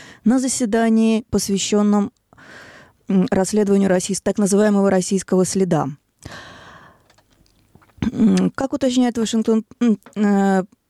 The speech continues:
об этом сообщает издание «Вашингтон-Пост» со ссылкой на источники. По информации издания, конгрессмены предложили экс-советнику дать показания по делу в конце прошлого года.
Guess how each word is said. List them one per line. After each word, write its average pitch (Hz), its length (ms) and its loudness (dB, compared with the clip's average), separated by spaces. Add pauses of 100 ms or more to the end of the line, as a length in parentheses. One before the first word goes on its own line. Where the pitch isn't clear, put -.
(340)
об 220 120 -2
этом 220 160 -4
сообщает 202 400 -2
издание 190 340 0
«Вашингтон-Пост» 185 720 -2
со 185 140 -2
ссылкой 185 320 -2
на 180 100 2
источники. 165 640 -2
По 247 100 -2
информации 254 580 0
издания, 269 360 2
конгрессмены 233 640 0
предложили 220 560 0
экс-советнику 208 760 -2
дать 185 220 -2
показания 233 600 0
по 226 140 -2
делу 214 280 2
в - 40 -6
конце 196 300 -2
прошлого 220 460 0
года. 214 360 0